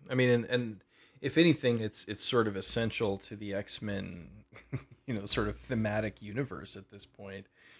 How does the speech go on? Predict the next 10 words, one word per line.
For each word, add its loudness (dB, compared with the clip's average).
that 4
you 0
have -2
some 0
tragic 2
loss. 2
You -12
know, -10
Scott -2
Summers, 0